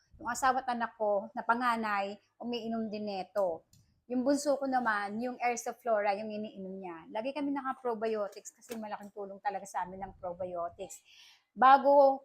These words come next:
kumain ng agahan, empty stomach, kakainom-inom ko nga lang, ayan, oh, nag-agahan na ako. Nagpalipas lang ako ng mga ilang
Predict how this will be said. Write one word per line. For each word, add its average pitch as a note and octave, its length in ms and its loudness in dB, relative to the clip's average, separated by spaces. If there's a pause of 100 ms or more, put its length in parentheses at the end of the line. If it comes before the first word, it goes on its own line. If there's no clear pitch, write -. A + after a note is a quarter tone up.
kumain A#3 480 2
ng A3 80 -4
agahan, G3 720 0
empty A3 320 -10
stomach, G#3 320 -4
kakainom-inom C4+ 720 0
ko C#4+ 80 -2
nga D4 160 4
lang, F#4+ 260 -4 (140)
ayan, D#4 240 0
oh, C4+ 160 -6 (520)
nag-agahan A#3 520 -2
na A3 200 -2
ako. A3+ 280 -6 (360)
Nagpalipas A#3+ 520 -4
lang A3+ 120 0
ako A#3+ 120 -6
ng A#3 100 -6
mga A3+ 160 -4 (100)
ilang A3 180 -2